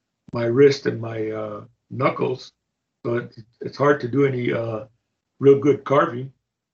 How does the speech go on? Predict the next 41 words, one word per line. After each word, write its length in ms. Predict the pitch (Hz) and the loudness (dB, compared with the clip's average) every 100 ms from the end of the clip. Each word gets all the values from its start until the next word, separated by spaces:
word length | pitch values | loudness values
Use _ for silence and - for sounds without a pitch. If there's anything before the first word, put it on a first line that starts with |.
| _ | _
And, 280 | 113 117 113 | -14 -14 -14
uh, 100 | 113 | -8
I 120 | - | -8
still 280 | - - 147 | -6 -2 -2
do 220 | 120 160 | 4 4
it, 180 | 160 - | 4 0
but, 240 | - - 120 | -10 -12 -10
uh, 120 | 113 | -12
it's 160 | 113 131 | -12 -10
not 280 | 123 - _ _ _ _ _ | -8 -10 _ _ _ _ _
the 80 | - | -14
quality 480 | - 131 139 139 127 | -6 -4 -4 -6 -8
it 80 | |
used 260 | 98 139 143 | -6 -8 -8
to 60 | 123 | -12
be. 240 | 110 113 _ _ _ _ _ - | -12 -16 _ _ _ _ _ -16
And, 200 | 117 117 | -14 -10
uh, 340 | 113 117 - - _ _ _ _ | -10 -10 -12 -14 _ _ _ _
and 120 | 120 | -4
I, 180 | 127 - | -2 0
I'll 260 | - - 139 | 0 -2 0
say 240 | - 139 | 4 4
it's 180 | 113 - | 4 -2
not 220 | 135 - | -4 -2
Hamley 320 | 143 143 117 | 0 -2 -4
quality. 540 | - 110 107 107 113 - _ _ _ | -6 -6 -6 -8 -14 -16 _ _ _
You 80 | 113 | -14
know, 80 | 113 | -10
we, 200 | 113 123 | -6 -4
we, 520 | 117 131 127 120 - | -4 -6 -6 -6 -6
uh, 240 | 117 110 110 - _ _ _ _ _ - | -6 -8 -12 -18 _ _ _ _ _ -8
we 200 | 120 117 | -2 0
have 200 | 127 120 | 0 -2
some 200 | 107 117 | -2 2
high 160 | 139 | 2
standards 480 | 127 - 135 147 110 | 2 2 0 0 -2
when 160 | 113 123 | -6 -8
it 80 | |
comes 280 | - 127 117 | -6 -6 -6
to, 260 | - 120 123 | -4 -2 -2
uh, 240 | 113 107 | -4 -6